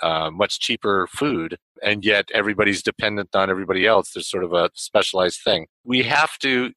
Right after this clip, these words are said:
we, like you said, we're gonna have a lot of different careers. What happens when in ten or fifteen years, when truckers, who, truckers are one of the, uh, largest population of jobs in the United States, and in,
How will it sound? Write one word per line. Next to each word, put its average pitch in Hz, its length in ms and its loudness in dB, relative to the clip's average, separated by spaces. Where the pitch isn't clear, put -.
we, 104 200 -4
like 123 300 2
you 135 80 -2
said, 101 200 2
we're 104 80 -2
gonna 113 160 0
have 110 120 0
a 107 40 4
lot 104 180 6
of 104 80 0
different 101 300 -6
careers. 90 560 -2
What 110 280 2
happens 139 640 0
when 113 600 0
in 101 180 -10
ten 123 200 -2
or 127 120 2
fifteen 117 460 -6
years, 113 360 2
when 98 180 -4
truckers, 110 560 0
who, 110 160 -8
truckers 160 360 0
are 120 120 4
one 117 160 4
of 110 140 0
the, 92 360 4
uh, 87 320 -2
largest 123 440 2
population 101 800 0
of 85 260 -4
jobs 92 400 2
in 87 60 -8
the 87 80 -10
United 87 320 -4
States, 143 400 -2
and 95 80 -10
in, 92 100 -14